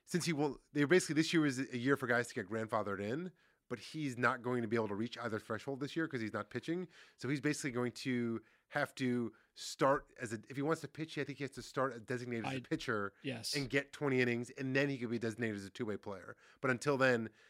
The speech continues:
Speaker 1: the, the, they, they, they don't get, essentially get the free roster spot.
Speaker 2: Uh, I feel like this isn't the last time we're gonna be talking about
Speaker 1: No.
Speaker 2: this. Let's talk about some of our guys. Uh, one of my so far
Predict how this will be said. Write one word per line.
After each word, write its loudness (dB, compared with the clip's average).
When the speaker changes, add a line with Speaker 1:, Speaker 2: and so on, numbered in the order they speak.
Speaker 1:
the, -4
the, -2
they, -2
they, 0
they 0
don't 2
get, -8
essentially -6
get -4
the -6
free -2
roster -4
spot. -16
Speaker 2:
Uh, 6
I 4
feel 4
like 6
this 0
isn't 2
the -2
last -2
time 0
we're -6
gonna -4
be -10
talking -8
about -8
Speaker 1:
No. 0
Speaker 2:
this. -8
Let's 8
talk 8
about 4
some 4
of 4
our 8
guys. 0
Uh, 2
one 6
of 4
my 8
so 6
far 6